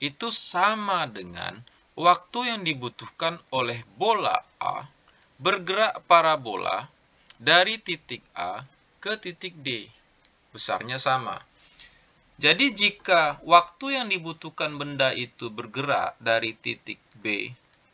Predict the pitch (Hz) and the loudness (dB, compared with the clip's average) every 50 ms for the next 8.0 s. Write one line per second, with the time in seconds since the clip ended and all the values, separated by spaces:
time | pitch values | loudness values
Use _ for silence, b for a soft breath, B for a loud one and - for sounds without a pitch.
0 | _ _ _ _ - 226 254 254 247 196 175 - _ 139 131 - - _ - - | _ _ _ _ 0 0 0 0 0 -4 -6 -4 _ -6 -6 -6 -6 _ -8 -6
1 | 101 90 92 98 117 135 - _ _ _ _ _ _ - - 151 139 127 123 120 | -6 -4 -6 -8 -10 -12 -16 _ _ _ _ _ _ -8 2 4 4 4 4 2
2 | 117 120 151 165 175 160 147 135 135 131 - - - 185 180 _ - 165 143 123 | 0 0 -2 -4 -6 -6 -8 -8 -8 -8 -8 -8 -8 -8 -10 _ -6 -6 -4 -4
3 | 110 107 101 87 - 87 - _ - 92 95 - - _ _ _ _ _ _ _ | -6 -8 -10 -12 -16 -16 -16 _ -14 -14 -14 -14 -16 _ _ _ _ _ _ _
4 | B B B B B B B B B _ 165 180 185 196 269 247 220 196 190 214 | B B B B B B B B B _ 0 0 2 2 -2 0 2 4 8 8
5 | 254 269 - - 208 185 170 160 156 - - - 160 156 151 147 139 135 127 123 | 6 6 6 4 4 6 6 4 2 2 -4 -8 -6 -6 -4 -4 -4 -6 -4 -6
6 | 127 117 - 120 113 - - 113 107 107 107 104 95 104 139 139 131 117 107 98 | -8 -10 -8 -12 -12 -8 -6 -6 -6 -6 -10 -12 -6 -2 2 2 4 4 4 4
7 | - - - - _ 160 180 185 160 170 175 151 120 117 104 92 85 85 - | 2 0 -6 -12 _ -12 -12 -8 -4 -4 -4 -2 -2 -2 -2 0 -2 -2 -4